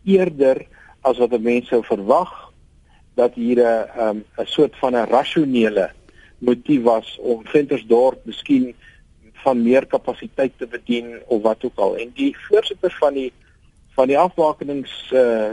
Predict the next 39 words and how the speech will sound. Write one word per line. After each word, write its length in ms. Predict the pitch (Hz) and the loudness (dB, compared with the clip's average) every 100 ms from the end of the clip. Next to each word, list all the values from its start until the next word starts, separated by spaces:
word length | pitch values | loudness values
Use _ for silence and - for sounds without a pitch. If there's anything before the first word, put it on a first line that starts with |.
| 113 _ - | -8 _ -4
kommissie 440 | 127 165 180 170 | 2 2 2 0
het 140 | 139 | 0
op 80 | - | -4
'n 60 | 127 | -12
stadium 440 | - 160 170 156 | 0 2 2 0
in 60 | 143 | -2
'n 140 | 117 | 0
onderhoud 420 | 160 165 156 139 135 | 2 2 2 0 -2
oor 100 | 135 | -2
die 120 | 127 | -2
saak 320 | - 147 143 120 | 2 2 0 -4
rondom 340 | 117 - 123 - | -8 -8 -16 -8
Potch 220 | - - | -6 -6
en 100 | 131 | -4
Ventersdorp 640 | 143 123 127 113 127 139 160 | -2 -2 -4 0 2 2 -4
ook 140 | 139 | -10
gesê 340 | - - 143 135 - - - - | -12 -2 0 0 -2 -20 -20 -2
dat 120 | 131 | 0
dit 160 | 139 139 | 2 0
'n 120 | 160 | 0
buitengewone 880 | 127 175 233 202 - 131 117 143 160 | 0 0 -2 -10 -14 -14 -6 -2 -2
versoek 440 | - 135 - 117 - | -2 -6 -2 -4 -6
was 380 | - - - _ _ _ _ _ - | -14 -14 -20 _ _ _ _ _ -2
wat 200 | 120 123 | 0 2
hulle 240 | 139 135 - | 2 2 0
van 280 | 139 131 123 - | -2 -2 -4 -8
Pravin 460 | 147 127 127 135 123 | -2 0 0 -2 2
Gordhan 480 | 120 120 113 113 110 | 2 2 2 -2 -4
gekry 420 | - - 120 113 | -14 -4 0 2
het, 100 | 110 | 2
dat 140 | 107 104 | 0 2
daardie 340 | 107 117 123 - | 0 0 -4 -2
twee 220 | 131 120 _ _ _ _ | 0 0 _ _ _ _
groepe 440 | 147 - 131 117 - | -6 2 0 0 -8
moet, 200 | 117 117 _ - | -10 -10 _ -2
eh, 260 | 120 110 101 | 0 0 -2
moet 180 | 113 | -6
saamgevoeg 640 | - 127 131 131 - 131 - | 0 0 0 -8 -6 -4 0
word. 220 | 107 | 0